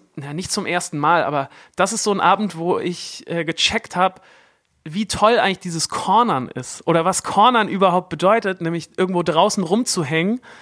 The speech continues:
mit Freunden und abzuhängen und eigentlich nichts zu tun und dann aber auch mit anderen Leuten vielleicht nochmal in, in Kontakt kommen. Und deswegen würde ich mir so sehr wünschen, <laughs> dass, äh, dass es diesen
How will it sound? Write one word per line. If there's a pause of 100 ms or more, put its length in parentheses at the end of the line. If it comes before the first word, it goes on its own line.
(300)
mit
Freunden (100)
und (300)
abzuhängen (340)
und
eigentlich
nichts
zu
tun
und
dann
aber
auch
mit
anderen
Leuten
vielleicht
nochmal
in,
in
Kontakt
kommen. (540)
Und (300)
deswegen (380)
würde
ich
mir
so
sehr
wünschen,
<laughs>
dass,
äh,
dass
es
diesen